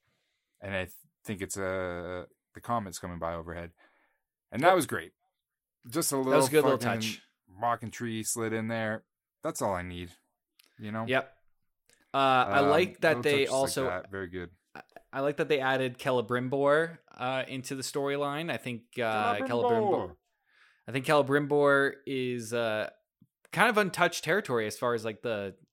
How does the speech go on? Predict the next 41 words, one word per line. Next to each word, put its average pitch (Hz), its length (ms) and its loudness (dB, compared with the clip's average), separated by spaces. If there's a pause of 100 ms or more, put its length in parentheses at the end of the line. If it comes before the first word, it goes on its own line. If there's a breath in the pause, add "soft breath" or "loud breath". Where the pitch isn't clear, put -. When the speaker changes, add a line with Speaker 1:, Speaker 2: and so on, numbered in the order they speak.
(380)
Speaker 2:
I 143 60 -2
mean, 151 200 2
he, 131 220 -6
Celebrimbor, 147 640 2
like, 113 180 0
if 110 120 -10
you 117 80 -10
play 123 160 0
the 107 100 -6
Shadow 107 380 -4
of 101 140 -8
War, 113 360 0
Shadow 107 280 -4
of 95 80 -10
Mordor 107 400 -6
g-, 107 100 -16
video 113 240 -8
games, 110 180 -12
like, 92 120 -8
obviously 101 420 -10
his 95 120 -10
character 92 560 -10 (300 soft breath)
is 104 180 -12
in 90 300 -12
that, 120 480 2 (320 soft breath)
but 131 100 2
it's 131 120 -4
completely 147 520 -2
different 131 280 -4
from 117 120 -6
the 113 60 -8
Celebrimbor 107 640 -4
from 104 140 -14
the 101 80 -10
Rings 98 180 -12
of 98 80 -14
Power. 87 320 -6 (240 soft breath)
Celebrimbor 135 720 2
in 110 260 -6
the, 98 260 -6
um, 92 380 -8